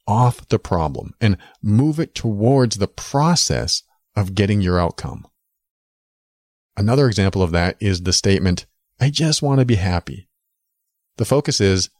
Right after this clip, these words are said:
"I'm not happy. How can I get happy?" Using the five W's and one H,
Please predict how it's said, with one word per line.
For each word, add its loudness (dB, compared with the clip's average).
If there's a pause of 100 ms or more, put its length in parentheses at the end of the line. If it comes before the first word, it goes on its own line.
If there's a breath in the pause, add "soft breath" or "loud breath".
(380)
"I'm 0
not 2
happy. -2
How 0
can 0
I 0
get -2
happy?" -6 (1120)
Using 2
the 0
five 0
W's 2
and 0
one 2
H, -2